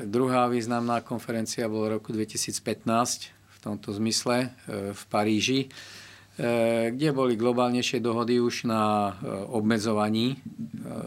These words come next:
produkcie skleníkových plynov. No a tieto sa v podstate tiež veľmi nedodržiavajú. A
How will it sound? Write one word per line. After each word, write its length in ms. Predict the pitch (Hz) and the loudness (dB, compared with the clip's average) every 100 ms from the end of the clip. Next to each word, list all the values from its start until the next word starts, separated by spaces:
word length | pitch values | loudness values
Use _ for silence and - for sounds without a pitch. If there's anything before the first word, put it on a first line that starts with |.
| 113 110 - | -10 -12 -6
produkcie 640 | 113 110 110 - - 123 | -2 0 0 -2 0 0
skleníkových 720 | 123 - 123 117 113 120 120 - | 0 -4 -4 -4 -2 -2 -2 -2
plynov. 480 | 127 123 127 131 131 - - - - - - - - | -2 2 2 0 -4 -12 -12 -14 -12 -12 -12 -16 -6
No 580 | 123 110 113 117 120 120 | 0 2 2 2 2 2
a 100 | 117 | 2
tieto 240 | 127 120 | 0 0
sa 160 | 123 123 | -2 -2
v 120 | - | -4
podstate 480 | - 120 - 117 110 | -6 -4 -4 -2 -4
tiež 320 | - 120 113 | 0 2 2
veľmi 320 | 113 110 110 | 2 2 2
nedodržiavajú. 760 | 110 107 110 107 120 117 120 131 147 151 - - - - _ - - - - - | 2 0 0 0 2 4 4 4 4 0 -8 -20 -20 -20 _ -20 -18 -14 -12 -4
A 400 | 110 104 104 104 | 0 2 2 0